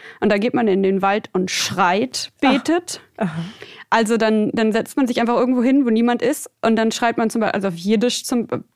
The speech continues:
Speaker 1: weil das so die Originalsprache war, in der das zuerst überliefert wurde, würde man dann so schreien, „Tate, Tate, Tate.“ Und das heißt Vater, Vater, Vater, halt bezogen auf Gott. Und man muss sich jetzt nicht wohlfühlen, damit, äh, Gott unbedingt als Vater anzureden, aber diese Idee.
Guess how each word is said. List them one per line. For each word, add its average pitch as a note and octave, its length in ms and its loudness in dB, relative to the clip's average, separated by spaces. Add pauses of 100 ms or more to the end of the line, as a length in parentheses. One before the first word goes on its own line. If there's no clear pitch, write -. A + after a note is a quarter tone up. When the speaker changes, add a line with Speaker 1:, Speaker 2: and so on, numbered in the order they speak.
Speaker 1:
weil G3 120 -4
das G3 140 -4
so G#3 80 -2
die G#3 180 -2
Originalsprache G3+ 680 -2
war, G3 80 0
in G3 60 2
der G3 120 2
das F#3+ 180 -6
zuerst - 240 -2
überliefert G3+ 400 -2
wurde, A3 180 0 (280)
würde A3 140 2
man A3 120 2
dann A3 120 2
so A3 60 -4
schreien, G#3+ 320 0
„Tate, C#4 440 -2
Tate, B3 340 -2
Tate.“ A#3+ 280 -2
Und G#3 80 0
das G3 100 -2
heißt G#3 160 -4
Vater, A3+ 340 0
Vater, G3+ 340 -2
Vater, A#3+ 420 0 (360)
halt G#3 320 0
bezogen A3 400 2
auf - 160 -4
Gott. - 400 -4
Und - 300 -2
man G3+ 120 2
muss G#3+ 140 0
sich - 80 -10
jetzt A3 120 -2
nicht G#3 120 0
wohlfühlen, A3 340 2
damit, G3+ 320 -2
äh, - 80 -2
Gott G3 200 0
unbedingt G3+ 260 0
als - 140 -4
Vater D#4+ 260 2
anzureden, G3 460 -2
aber G3 160 0
diese F#3 180 0
Idee. A3 300 2